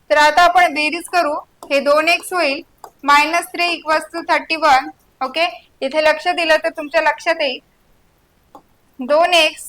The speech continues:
बरोबर एकतीस, हे वजा तीन आहे, इकडून जाऊन अधिक तीन होते, is equals to जे त्या साईडला गेल्यानंतर दोन एक्स बरोबर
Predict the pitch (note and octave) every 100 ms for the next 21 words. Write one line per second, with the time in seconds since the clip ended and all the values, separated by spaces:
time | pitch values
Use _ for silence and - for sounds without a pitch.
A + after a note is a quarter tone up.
0 | - C4 C#4+ E4+ E4 D4+ D4 C#4 C#4 _
1 | E4 D4 - C#4+ C4+ C#4 E4 E4+ F4+ F4
2 | E4 D#4+ - D#4 D#4+ D#4+ D#4+ C4+ B3+ D#4+
3 | E4+ F4 E4 D#4 C#4+ C#4 C#4 D4 D4 -
4 | D4 D#4 D4+ C#4 C#4+ D4 C#4+ D4 D4+ D#4
5 | D4+ C4+ C4 C4 - _ _ B3+ C#4+ E4
6 | F4+ F4+ F4 D#4 D#4+ D4+ D4 B3+